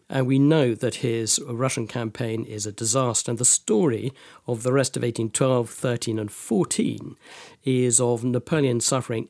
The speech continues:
not just military defeats, uh, but a gradual, slow political collapse.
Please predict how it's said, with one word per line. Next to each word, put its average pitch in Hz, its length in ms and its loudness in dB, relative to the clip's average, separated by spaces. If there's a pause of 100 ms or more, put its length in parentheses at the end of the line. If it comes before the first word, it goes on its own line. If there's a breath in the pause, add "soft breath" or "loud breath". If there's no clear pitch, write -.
not 143 460 0
just - 520 -4
military 123 540 0
defeats, - 680 -8 (340 loud breath)
uh, 120 140 -2
but 113 180 -6
a 117 60 -2 (100)
gradual, 135 800 2
slow 113 680 0 (100)
political 117 640 -4 (300 soft breath)
collapse. - 640 -6